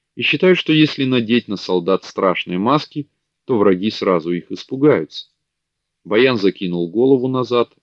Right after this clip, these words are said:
и громко захохотал. Они сами помрут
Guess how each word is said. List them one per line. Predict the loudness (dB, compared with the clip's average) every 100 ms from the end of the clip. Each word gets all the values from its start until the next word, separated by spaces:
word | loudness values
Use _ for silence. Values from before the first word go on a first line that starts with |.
| _
и | -6
громко | -2 0 0 -2 -8
захохотал. | -8 -10 -12 -14 -10 -6 -6 -8 _ _ _ _ _ _ _ _ _ -6
Они | -2 0
сами | -2 -2 0 -2
помрут | -6 -8 -6 0 0 -2